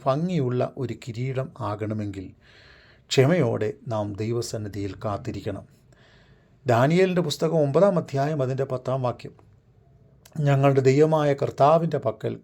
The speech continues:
കരുണയും മോചനവും ദയയും ഉണ്ടല്ലോ."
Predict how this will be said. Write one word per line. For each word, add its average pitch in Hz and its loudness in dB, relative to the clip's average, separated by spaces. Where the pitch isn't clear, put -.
കരുണയും 120 -4
മോചനവും 120 0
ദയയും 110 -2
ഉണ്ടല്ലോ." 98 -8